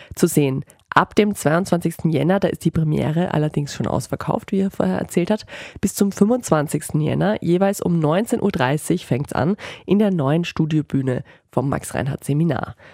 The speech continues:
Penzinger Straße sieben bis neun. Eintritt, gegenfreie Spende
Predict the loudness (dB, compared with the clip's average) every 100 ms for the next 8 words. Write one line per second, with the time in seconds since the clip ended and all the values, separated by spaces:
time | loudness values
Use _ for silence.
0 | _ -2 -2 2 2 2 0 -6 -12 -6
1 | -2 -2 -2 -2 -2 -6 _ -8 0 2
2 | 2 0 0 0 -2 0 -2 -4 -8 -20
3 | _ 2 2 2 0 0 -8 -16 _ _
4 | 2 4 2 2 0 0 0 2 2 2
5 | 2 -2